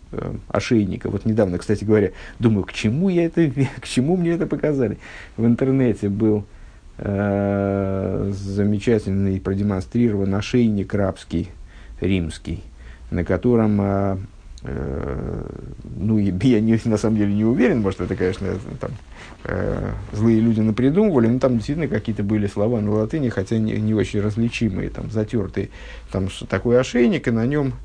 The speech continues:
э, табличка, как собакам делают. И на ней написано: «Это беглый раб, он принадлежит такому-то господину, значит, э, просим его вернуть, <laughs> просим позвонить по телефону,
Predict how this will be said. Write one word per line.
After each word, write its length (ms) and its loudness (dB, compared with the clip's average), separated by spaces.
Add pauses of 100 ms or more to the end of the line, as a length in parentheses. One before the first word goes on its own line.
(380)
э, 1300 2
табличка, 560 0 (1080)
как 160 -2
собакам 440 -2
делают. 340 -2 (580)
И 200 2
на 120 4
ней 140 2
написано: 400 2
«Это 220 2
беглый 420 2
раб, 240 2 (340)
он 280 -2
принадлежит 600 0
такому-то 460 -2
господину, 800 0 (200)
значит, 340 -12
э, 600 -2 (260)
просим 360 2
его 140 4
вернуть, 440 -2 (240)
<laughs> 320 -4
просим 240 4
позвонить 280 4
по 100 -4
телефону, 460 0